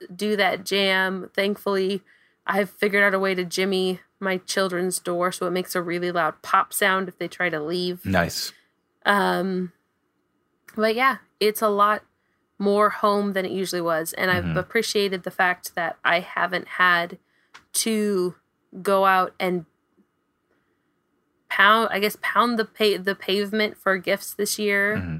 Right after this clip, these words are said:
Speaker 1: It's been a lot more just like, "Hey, how are you doing? Are you
Speaker 2: Mm-hmm.
Speaker 1: doing okay? No, I'm, you're not doing okay. That is perfectly fine. You wanna talk about it? I'm sorry I can't be there to bring you a bottle of wine, tequila,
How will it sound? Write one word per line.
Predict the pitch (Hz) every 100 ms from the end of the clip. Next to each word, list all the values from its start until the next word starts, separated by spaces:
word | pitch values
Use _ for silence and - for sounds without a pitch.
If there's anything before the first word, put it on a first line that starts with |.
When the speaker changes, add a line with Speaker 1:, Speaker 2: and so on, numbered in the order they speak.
| - _ _ _
Speaker 1:
It's | - -
been | - 196 196
a | 185
lot | 185 180 -
more | 180 175 180 185 180 - _ _ _ _
just | 190 196
like, | 185 -
"Hey, | 311 220 -
how | 226
are | 254
you | 302 311
doing? | 339 202 185 - -
Are |
you | 285
Speaker 2:
Mm-hmm. | 339
Speaker 1:
doing | 359
okay? | 370 359 370 370 - - _ -
No, | 240
I'm, | 240 226
you're | 202 247
not | 247 254
doing | 262 254
okay. | 254 254 233
That | 220 208
is | 190
perfectly | _ 240 226 226 214
fine. | 208 160 151
You |
wanna | 202 220
talk | 220 254 -
about | 262 262
it? | 262 - _
I'm | 208
sorry | 208 202 202
I |
can't | 196 202 196
be | 202
there | 196 190
to | - - 190 180 _ _ _ _
bring | - 190 233 220
you | 214
a | 202
bottle | 202 202 202
of | 196 -
wine, | - 190 208 202 190 190 180 _
tequila, | - 214 - 214 196 185 180